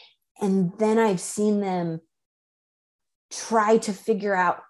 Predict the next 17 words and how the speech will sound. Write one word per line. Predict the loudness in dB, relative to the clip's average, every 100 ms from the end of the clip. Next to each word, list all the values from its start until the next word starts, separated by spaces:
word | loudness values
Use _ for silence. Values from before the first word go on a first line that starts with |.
| -8
what | 2 2 2
to | -4
do | -2 0 2
with | 2 0
the | -4
cultural | -8 -10 -4 -4 -2 0 2
narratives | 0 0 2 4 4 0 -2
that | -4 -2
tell | 0 2
them | 2 0 -2 -6 -20 _ 0
being | 4 4 4
gentle | 2 -2 0 -2 0
is | -4
weak, | -6 -10 -12 _ -20 _ _ _ _
um, | -4 -2 0 0 -2 -8 -16 -12
that | 0 2 2 2
it's, | 6 8 8 4 -6